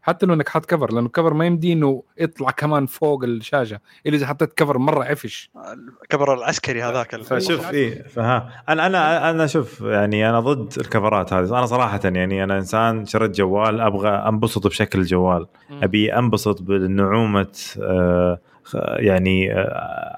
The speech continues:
Speaker 3: على قولتهم
Speaker 2: يعني،
Speaker 3: الشاشة
Speaker 2: ممتاز.
Speaker 3: وال-، والملمس الجهاز. أما أجي أحط كفر ويجيك كبير ويخلي الجوال إيش كبره، تلبس الجنز، تب-، تبتلش فيه. خاصة أنا أستخدم، يعني، دائمًا يا نوت، آه، بلس، يا ألترا بلس. الحين عندي ألترا تن، آه، توينتي ألترا.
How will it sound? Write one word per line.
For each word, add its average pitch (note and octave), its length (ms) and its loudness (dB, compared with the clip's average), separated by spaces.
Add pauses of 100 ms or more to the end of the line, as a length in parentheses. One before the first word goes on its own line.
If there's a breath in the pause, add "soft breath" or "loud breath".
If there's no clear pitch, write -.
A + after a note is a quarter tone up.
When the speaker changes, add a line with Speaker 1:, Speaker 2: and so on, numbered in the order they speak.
Speaker 3:
على G2 180 0
قولتهم G#2 360 2
Speaker 2:
يعني، F#2 40 0
Speaker 3:
الشاشة A2 440 0
Speaker 2:
ممتاز. F#2+ 240 2
Speaker 3:
وال-، F#2 340 -4
والملمس G2+ 520 2
الجهاز. G2 400 -2
أما F#3 340 0
أجي F3 200 0
أحط E3+ 380 -4 (160)
كفر D3 500 0
ويجيك A#2+ 800 0
كبير C3 680 2
ويخلي B2 420 2
الجوال A#2 380 2
إيش A2 160 -2
كبره، A#2 440 0
تلبس A2+ 420 -2
الجنز، A2 580 0
تب-، G#2+ 100 -18 (100)
تبتلش A2+ 480 0
فيه. A#2+ 400 2 (260 loud breath)
خاصة B2+ 420 0
أنا A#2 220 2
أستخدم، G#2 400 -2
يعني، G2 220 2
دائمًا F#2+ 440 0
يا G2 100 2
نوت، G2+ 560 0
آه، G2+ 280 2
بلس، G2 460 0
يا F2 880 2
ألترا G2 340 0
بلس. G2 280 0
الحين G2+ 220 2
عندي F#2+ 320 2
ألترا F#2+ 260 0
تن، F#2 260 -6
آه، - 540 -12
توينتي G2 360 0
ألترا. F#2 280 0